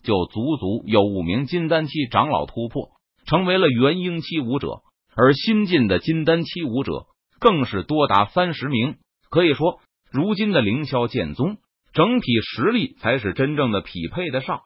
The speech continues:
台府内顶级势力的名头了。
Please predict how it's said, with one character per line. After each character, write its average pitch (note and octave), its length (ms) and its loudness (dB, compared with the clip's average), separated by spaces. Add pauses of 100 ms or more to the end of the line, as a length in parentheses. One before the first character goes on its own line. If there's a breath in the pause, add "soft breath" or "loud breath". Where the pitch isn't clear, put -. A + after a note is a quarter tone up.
(340)
台 E3+ 240 0
府 A#2+ 160 0
内 D3 160 0
顶 F#2+ 300 -2
级 B2 200 2
势 D3 200 -4
力 G#2+ 180 0
的 E2 80 -4
名 D2+ 240 -8
头 E2+ 160 -6
了。 D#2 80 -10